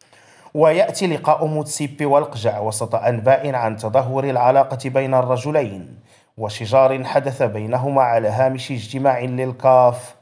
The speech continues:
في الجزائر. وأكدت مصادر من الجامعة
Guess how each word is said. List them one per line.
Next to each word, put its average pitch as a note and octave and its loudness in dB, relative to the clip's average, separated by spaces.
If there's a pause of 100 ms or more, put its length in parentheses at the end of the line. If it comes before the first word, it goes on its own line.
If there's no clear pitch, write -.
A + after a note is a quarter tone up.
(280)
في - -4
الجزائر. A2+ -2 (800)
وأكدت F3+ 2
مصادر D3+ 2
من C3 -2
الجامعة C3 0